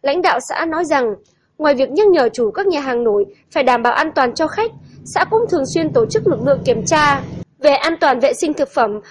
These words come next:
phòng chống cháy nổ của các nhà hàng trên sông. Xã này cũng đã kiến nghị lên các cơ quan ban ngành của thành phố và tỉnh Bà Rịa Vũng Tàu, sớm có quy hoạch lại cho đảm bảo phải có các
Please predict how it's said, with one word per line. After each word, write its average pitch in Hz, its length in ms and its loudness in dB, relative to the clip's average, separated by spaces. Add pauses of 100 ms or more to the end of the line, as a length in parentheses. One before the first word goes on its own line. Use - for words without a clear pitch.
(120)
phòng 277 200 0
chống 277 200 -2
cháy 302 180 0
nổ 240 360 2 (180)
của 254 120 0
các 403 200 0
nhà 285 160 2
hàng 233 260 -2
trên 277 200 0
sông. 269 360 0 (640)
Xã - 200 0
này 349 240 6
cũng 277 120 -8
đã 370 120 2
kiến 320 260 0
nghị 381 180 4
lên 311 220 4
các 415 200 -2
cơ 320 200 4
quan 294 200 2
ban 277 220 2
ngành 240 180 0
của 208 140 -8
thành 226 120 -6 (120)
phố 247 200 2
và 370 100 0
tỉnh 202 260 -4
Bà 214 200 0
Rịa 254 120 2
Vũng 370 260 -4
Tàu, 233 320 4 (440)
sớm 294 280 0
có 392 100 -2
quy 381 220 -2
hoạch 320 160 -4
lại 247 280 0 (220)
cho 302 140 0
đảm 233 240 0
bảo 208 300 -2 (260)
phải 269 140 2
có - 120 -4
các 427 160 0